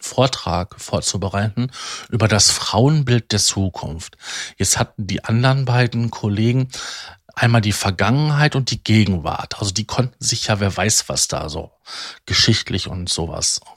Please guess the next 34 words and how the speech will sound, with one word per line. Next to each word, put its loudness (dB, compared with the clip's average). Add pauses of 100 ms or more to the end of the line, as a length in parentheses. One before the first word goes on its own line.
raussuchen. -2 (720)
Oder 0
sich 0
einfach -2
jetzt 0
mal 0
anschauen, -2
wie -4
das -2
so -2
aussieht. -2 (540)
Ich 0
hatte 0
das 0 (180)
Frauenbild 4
der 2
Zukunft. 2 (720)
Also 2
was 2
habe 2
ich -2
gemacht? 0
Ich -4
habe -2
mir 0 (1300)
das, 2
was 0
ich 0
am 0
besten 4
kann, 2 (240)
ein 0
paar 2
Science-Fiction-Filme 4